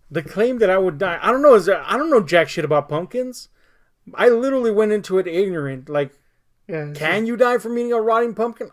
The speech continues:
Speaker 1: I don't fucking know. Maybe. I don't know where this guy got his info.
Speaker 2: Yeah.
Speaker 1: But it certainly wasn't anywhere where I got my info, which was nowhere because I didn't research anything. I just ate a shitty ass piece of rotting pumpkin.
Speaker 2: Yeah.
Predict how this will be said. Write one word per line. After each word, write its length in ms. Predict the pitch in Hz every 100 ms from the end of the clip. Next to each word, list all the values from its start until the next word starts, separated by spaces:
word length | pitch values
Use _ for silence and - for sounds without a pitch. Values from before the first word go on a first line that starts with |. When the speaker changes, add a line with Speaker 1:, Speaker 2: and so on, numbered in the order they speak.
| -
Speaker 1:
I 80 | 147
don't 160 | 214
fucking 280 | - 151 156
know. 200 | 151 226
Maybe. 560 | 196 156 196 214 269 254 _ - -
I 60 |
don't 100 | 262
know 80 | 277
where 120 | 254
this 180 | 233 214
guy 240 | 233 208
got 540 | 190 147 180 196 170 - -
his 220 | 156 151
info. 640 | 214 208 196 156 135 131 -
Speaker 2:
Yeah. 320 | 175 160 151 151
Speaker 1:
But 120 | 170
it 100 | 180 -
certainly 280 | 233 202
wasn't 300 | 180 185 180
anywhere 340 | 170 180 165 147
where 120 | 143
I 100 | 190
got 200 | 175 147
my 180 | 135 139
info, 220 | 143 147
which 200 | 139 143
was 180 | 143 143
nowhere 500 | 156 202 175 147 131
because 180 | 135 139
I 80 | 160
didn't 200 | 160 143
research 420 | 180 175 151 127 -
anything. 720 | 175 214 170 - 139 143 143 - - -
I 80 | 190
just 220 | 226 -
ate 260 | 196 208 214
a 60 | 165
shitty 460 | - - 196 196
ass 220 | 185 190
piece 260 | - 196 170
of 200 | 156 143
rotting 360 | 147 175 196 190
pumpkin. 560 | 185 254 277 - 143 -
Speaker 2:
Yeah. 380 | 208 220 151 147